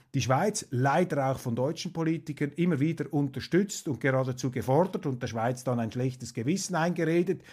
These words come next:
wenn sie sich dagegen wehrt, so als ob wir Teil da dieser Veranstaltung wären, sozusagen ein Untertanengebiet. Das sind natürlich Abirrungen,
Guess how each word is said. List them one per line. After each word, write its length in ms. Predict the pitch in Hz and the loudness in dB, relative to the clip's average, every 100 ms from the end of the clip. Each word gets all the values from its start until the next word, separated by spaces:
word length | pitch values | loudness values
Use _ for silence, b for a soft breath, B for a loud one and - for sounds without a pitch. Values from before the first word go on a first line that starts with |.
| B | B
wenn 180 | 143 139 | 0 0
sie 80 | 120 | 0
sich 220 | 139 127 | -4 -2
dagegen 540 | 120 127 127 131 117 B B | -2 0 2 0 -2 B B
wehrt, 340 | 104 143 220 180 | 4 6 6 2
so 100 | 127 | -2
als 160 | 113 | -2
ob 160 | 131 190 | -2 2
wir 180 | 233 - | 0 0
Teil 380 | - 156 220 | -2 0 0
da 180 | 208 185 | 0 0
dieser 300 | 160 160 - | 0 -4 -2
Veranstaltung 840 | 117 120 202 208 190 190 190 196 180 | -2 -2 -2 0 0 0 0 -2 0
wären, 240 | 185 190 | 0 0
sozusagen 500 | 160 147 117 131 123 | -2 -4 -2 0 0
ein 140 | 120 131 | 2 2
Untertanengebiet. 1500 | 202 202 180 175 165 175 165 160 - _ 156 143 160 151 | 2 -2 -2 0 0 0 -2 -6 -16 _ 0 2 0 0
Das 200 | 147 139 | -2 -2
sind 220 | 156 156 | -2 -2
natürlich 560 | 143 139 147 143 139 - | -4 -2 0 2 0 -4
Abirrungen, 800 | - 160 180 185 185 190 180 156 | -2 2 4 6 6 4 2 0